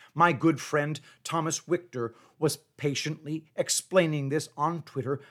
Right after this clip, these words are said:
back in twenty eighteen, twenty nineteen, to people insisting that the U S military under Obama's direction was about to invade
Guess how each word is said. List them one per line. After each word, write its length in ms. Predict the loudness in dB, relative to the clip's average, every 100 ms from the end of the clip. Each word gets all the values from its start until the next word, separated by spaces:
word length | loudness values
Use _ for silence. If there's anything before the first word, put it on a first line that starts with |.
| -2
back 260 | 2 2 -2
in 120 | -8
twenty 360 | -8 -8 -8 -4
eighteen, 480 | -4 -4 -10 -10 -10
twenty 320 | -10 -12 -8
nineteen, 680 | -4 2 2 0 -6 -8 -10 -12 -20 -8
to 120 | -8
people 380 | -4 -4 -2 -2
insisting 600 | 0 -2 -2 -6 -6 -6
that 140 | -8
the 120 | -10 -4
U 180 | 2 2
S 180 | 2
military 560 | -2 0 0 2 2 2
under 220 | -2 2
Obama's 480 | 4 6 4 2 -2
direction 480 | 0 0 0 -8 -4
was 100 | -2
about 260 | 0 0 0
to 120 | 0
invade 480 | 2 2 4 2